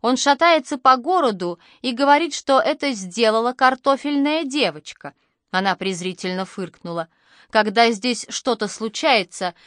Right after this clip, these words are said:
все винят картофельную девочку. Если случается засуха, это её вина. Автомобиль врезался в столб,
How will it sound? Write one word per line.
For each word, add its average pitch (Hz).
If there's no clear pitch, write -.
все -
винят 269
картофельную 233
девочку. 165
Если 254
случается 262
засуха, 185
это 302
её 214
вина. 165
Автомобиль 233
врезался 202
в -
столб, 220